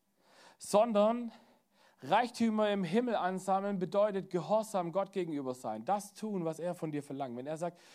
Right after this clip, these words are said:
„Geh zu dieser Person und bete für diese Person“, dass du dann losgehst und für diese Person betest.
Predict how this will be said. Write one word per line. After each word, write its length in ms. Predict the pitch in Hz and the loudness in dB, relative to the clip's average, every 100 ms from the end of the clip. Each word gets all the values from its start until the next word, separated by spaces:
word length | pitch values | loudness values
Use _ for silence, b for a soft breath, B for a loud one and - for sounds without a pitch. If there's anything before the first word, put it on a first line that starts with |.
| B B | B B
„Geh 220 | 196 226 | -4 -4
zu 140 | 190 | -4
dieser 220 | 196 180 190 | -4 -4 -2
Person 540 | 185 170 190 196 190 B B | -4 -2 -2 -2 -4 B B
und 180 | - 160 | -4 2
bete 220 | 190 185 | 2 0
für 100 | 160 | -4
diese 200 | 165 151 | -4 -6
Person“, 360 | 156 151 170 160 | -6 -4 -4 -4
dass 140 | 147 | -4
du 80 | 143 | -4
dann 100 | 135 | -2
losgehst 400 | 151 156 135 131 | -2 -4 -8 -10
und 80 | 123 | -8
für 80 | |
diese 180 | 120 110 | -8 -8
Person 320 | 104 107 131 | -10 -10 -10
betest. 380 | 101 80 _ _ | -10 -16 _ _